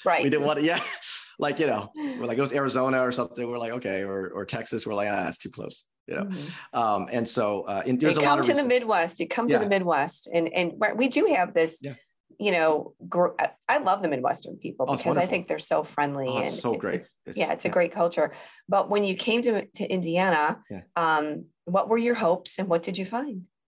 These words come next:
Speaker 1: I guess that's the question, huh?
Speaker 2: Well, my hope was that it was largely unimpacted by a lot of the poison that destroyed California.
Speaker 1: Mm-hmm.
Speaker 2: And then I found that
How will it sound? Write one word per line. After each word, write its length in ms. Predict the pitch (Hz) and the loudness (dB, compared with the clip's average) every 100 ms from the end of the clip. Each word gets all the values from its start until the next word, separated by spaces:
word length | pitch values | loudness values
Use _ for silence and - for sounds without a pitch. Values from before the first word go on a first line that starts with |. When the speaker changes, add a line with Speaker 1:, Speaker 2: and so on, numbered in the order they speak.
| - - | -20 -10
Speaker 1:
I 60 | 180 | -2
guess 240 | 175 185 | 0 0
that's 180 | 175 - | -2 -2
the 80 | 170 | -2
question, 460 | 175 190 - 131 135 | 0 -2 -4 -10 -8
huh? 160 | 156 185 - - | -8 -10 -12 -2
Speaker 2:
Well, 220 | 165 156 | 0 2
my 160 | 151 147 | 0 0
hope 280 | 180 247 | -2 -4
was 380 | 180 120 107 - | -2 -2 0 -2
that 340 | 117 104 98 - | -4 -4 -4 -4
it 180 | 117 120 | -6 -2
was 520 | 110 107 101 98 - | -2 0 -2 -4 -8
largely 720 | 123 110 113 127 - 104 92 - _ - | -4 2 2 2 -2 -4 -4 -10 _ -4
unimpacted 880 | 113 123 123 120 120 107 95 98 - | 0 0 0 -4 -2 -4 -4 -6 -4
by 160 | 101 | -2
a 60 | 95 | 0
lot 180 | 98 104 | 0 0
of 120 | 90 | -2
the 80 | 90 | -8
poison 460 | - 101 101 95 92 | -6 -2 -2 -2 -6
that 140 | 87 | -6
destroyed 340 | 85 - 98 - | -6 -4 -4 -6
California. 580 | 82 80 - 92 82 - _ _ _ - | -8 -10 -10 -12 -12 -18 _ _ _ -12
Speaker 1:
Mm-hmm. 360 | 175 151 151 180 | -10 -6 -6 -4
Speaker 2:
And 160 | - 104 | -2 -2
then 120 | 101 87 | 0 -2
I 120 | 98 | -4
found 480 | - 107 113 98 92 | -2 -2 -2 -2 -4
that 320 | 92 87 | -2 -4